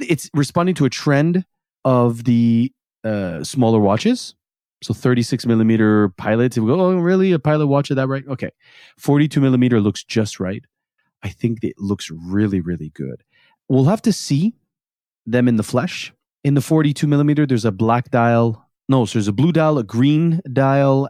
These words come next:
and a, I believe, silver dial. And then in the smaller, uh, thirty-six millimeter, you have, like, a silver dial,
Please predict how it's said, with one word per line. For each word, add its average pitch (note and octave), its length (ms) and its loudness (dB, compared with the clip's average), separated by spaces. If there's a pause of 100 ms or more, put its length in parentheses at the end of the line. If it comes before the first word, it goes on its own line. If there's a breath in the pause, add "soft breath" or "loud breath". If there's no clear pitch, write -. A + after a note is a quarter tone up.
and A#2 440 0
a, A#2 420 0
I G#2+ 120 -8
believe, A2 360 -6
silver B2 840 -12
dial. G3+ 400 -10 (920 soft breath)
And A2 260 -2
then A#2 300 2
in A2+ 180 0
the G#2+ 120 0
smaller, B2 800 0
uh, G2 360 -4
thirty-six A2 540 -2
millimeter, A2+ 320 2
you G#2+ 60 2
have, G2 80 0
like, G2+ 140 -2
a F2+ 60 -8
silver B2 420 -2
dial, A#2 520 0